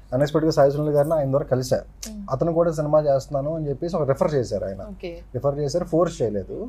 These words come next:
Speaker 1: రిఫర్ చేశారు. రిఫర్ చేస్తే ఇతను నన్ను ఫస్ట్ లుక్‌లోనే అసలు నాకు ఎక్స్‌పెక్టేషన్ లేదు.
Speaker 2: ఓకే.
Speaker 1: just ఏంటంటే ఒక సినిమా అనేది ఎలా జరిగితే చూద్దాం ఫస్ట్ బేసిక్‌గా మరి రేపటి మనం తెద్దాం అనే కాన్సెప్ట్‌లో.
Speaker 2: Hmm.
Speaker 1: but వెళ్ళిన తర్వాత ఇతను ఒక క్యారెక్టర్‌కి ఓకే మెయిన్ లీడ్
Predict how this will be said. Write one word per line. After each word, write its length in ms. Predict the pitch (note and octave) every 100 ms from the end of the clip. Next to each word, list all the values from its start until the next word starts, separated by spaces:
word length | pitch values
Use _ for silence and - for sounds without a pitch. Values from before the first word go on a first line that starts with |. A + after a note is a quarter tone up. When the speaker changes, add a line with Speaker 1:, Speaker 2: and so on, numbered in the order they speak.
| D3+
Speaker 1:
రిఫర్ 240 | B2+ D3+
చేశారు. 320 | - A#2 G2+ A2+
రిఫర్ 220 | B2 C3+
చేస్తే 220 | C3+ F#3+
ఇతను 320 | D#3+ D#3+ D#3
నన్ను 200 | D3+ C#3+
ఫస్ట్ 240 | - A#2+ E3+
లుక్‌లోనే 460 | E3 E3 E3 G3 E3+ D3 C#3+ C#3 - - - - - -
అసలు 200 | C3 D3
నాకు 260 | A#2 C#3 B2+
ఎక్స్‌పెక్టేషన్ 540 | - E3 D#3+ D#3+ D3
లేదు. 200 | B2 F#3+ - -
Speaker 2:
ఓకే. 180 | A#2+ G2+
Speaker 1:
just 220 | G2+ -
ఏంటంటే 280 | C3 C3 C3+
ఒక 220 | B2 A2+
సినిమా 360 | A#2 A2+ A#2 C#3+
అనేది 260 | C#3+ D3 C3
ఎలా 120 | C3+
జరిగితే 220 | C#3 C#3+
చూద్దాం 400 | D3 C3 C3 C#3+
ఫస్ట్ 180 | C3+ B2
బేసిక్‌గా 360 | B2+ B2+ A#2+
మరి 140 | A#2 G#2+
రేపటి 220 | A#2 C#3
మనం 160 | C3+ B2
తెద్దాం 260 | A#2 B2
అనే 100 | B2
కాన్సెప్ట్‌లో. 480 | A2 G#2 G#2+ G#2+ G2+ D3 -
Speaker 2:
Hmm. 200 | - A3 F#3+ - -
Speaker 1:
but 160 | D#3
వెళ్ళిన 280 | D#3 D3+ F3
తర్వాత 340 | E3+ E3 D#3+ G#3+
ఇతను 380 | F3 E3 D#3 D3+ C#3+ C3+ C3 B2+ C3 C3 B2 B2 A#2 -
ఒక 180 | - C3
క్యారెక్టర్‌కి 380 | C3+ D3 E3+ C#3+
ఓకే 260 | C3+ A2 G#2+ A3+ - C3+
మెయిన్ 240 | B2+ C#3+
లీడ్ 260 | B2 G#2